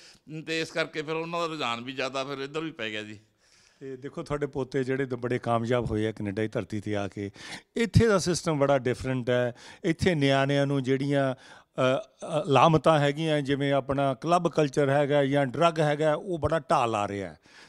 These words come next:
Speaker 2: ਤੇ ਤੁਸੀਂ ਬੱਚਿਆਂ ਨੂੰ ਇਹ ਸੇਧ ਕਿਵੇਂ ਦਿੱਤੀ ਕਿ ਉਹ ਚੰਗੇ ਰਾਹ 'ਤੇ ਤੁਰੇ ਰਹਿਣ?
Speaker 1: ਅਸੀਂ ਵੈਸੇ ਜੀ ਬੜੇ ਲੱਕੀ ਹਾਂ, ਕਿਉਂਕਿ ਸ-, ਅ, ਸਾਡੇ ਬੱਚਿਆਂ ਦਾ ਰੁਝਾਨ ਜ਼ਿਆਦਾ ਇੱਧਰ ਸਪੋਰਟਸ ਵੱਲ ਹੀ ਰਿਹਾ ਹੈ।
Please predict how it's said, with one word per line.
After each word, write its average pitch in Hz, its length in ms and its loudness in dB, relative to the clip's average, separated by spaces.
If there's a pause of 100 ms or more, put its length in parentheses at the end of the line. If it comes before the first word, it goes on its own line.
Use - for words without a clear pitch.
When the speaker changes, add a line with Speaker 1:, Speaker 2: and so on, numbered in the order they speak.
Speaker 2:
ਤੇ 170 100 4
ਤੁਸੀਂ 196 540 2
ਬੱਚਿਆਂ 180 460 4
ਨੂੰ 180 320 0 (180)
ਇਹ 202 180 6
ਸੇਧ 180 300 4
ਕਿਵੇਂ 156 320 0
ਦਿੱਤੀ 143 300 0
ਕਿ 131 100 -4
ਉਹ 143 60 0
ਚੰਗੇ 147 280 0
ਰਾਹ 139 140 2
'ਤੇ 143 120 -4
ਤੁਰੇ 117 200 -4
ਰਹਿਣ? 110 200 -8 (920)
Speaker 1:
ਅਸੀਂ 143 240 -8
ਵੈਸੇ 151 300 -6
ਜੀ 156 80 -10
ਬੜੇ 147 260 -6
ਲੱਕੀ 139 360 -6
ਹਾਂ, 160 220 -4 (400)
ਕਿਉਂਕਿ 156 420 -8
ਸ-, - 320 -16
ਅ, 127 40 -14
ਸਾਡੇ 139 280 -10
ਬੱਚਿਆਂ 151 400 -8
ਦਾ 156 120 -8
ਰੁਝਾਨ 135 400 -6
ਜ਼ਿਆਦਾ 143 280 -2
ਇੱਧਰ 151 340 -10
ਸਪੋਰਟਸ 143 380 -10
ਵੱਲ 156 220 -4
ਹੀ 156 80 -4
ਰਿਹਾ 131 180 -4
ਹੈ। 151 240 -6